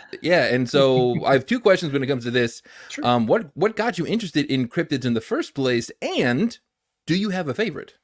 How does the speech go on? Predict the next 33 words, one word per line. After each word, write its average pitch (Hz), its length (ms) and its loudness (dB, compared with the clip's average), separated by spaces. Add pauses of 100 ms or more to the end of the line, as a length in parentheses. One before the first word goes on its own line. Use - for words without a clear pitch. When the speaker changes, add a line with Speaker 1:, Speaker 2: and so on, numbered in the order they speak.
(440)
Speaker 2:
Right, 117 360 -8
right. 139 260 -6
So 143 460 2
if 160 160 -2
everyone's 160 360 2
not 139 240 -4
positive, 135 400 -6
cryptids 156 320 -4
are 139 120 2
these 131 360 -4 (580)
creatures 226 340 2
out 170 180 2
there 160 220 6
that 143 140 -2
people 151 200 0
believe 139 400 0
in, 135 160 2
but 127 140 -6
there's 127 260 -4
not 135 260 -6
really 131 320 -4
scientific 131 600 -6
basis 131 320 -4
to - 80 -20
prove 175 260 -2
that 165 140 -4
they 180 100 -2
exist, 165 400 -4
but - 140 -10
people 123 200 -8
believe 131 300 -6
they 127 140 -4
exist, 120 400 -8